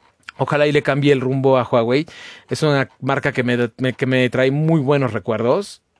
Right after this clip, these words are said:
Y se nota que siguen haciendo las cosas bien,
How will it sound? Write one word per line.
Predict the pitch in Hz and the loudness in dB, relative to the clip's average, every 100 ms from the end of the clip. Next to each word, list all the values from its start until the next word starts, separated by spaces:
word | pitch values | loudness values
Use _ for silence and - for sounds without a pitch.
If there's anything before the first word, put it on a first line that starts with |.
| - | -6
Y | 131 127 131 131 127 123 123 117 117 110 | -2 2 2 2 2 2 0 0 -2 -4
se | - 127 | -6 -6
nota | 117 127 | -4 -2
que | - | -4
siguen | - 123 135 | -4 -2 -2
haciendo | 113 127 131 | -2 -4 -4
las | 113 | -4
cosas | 127 120 | -4 -4
bien, | 117 117 | -4 -4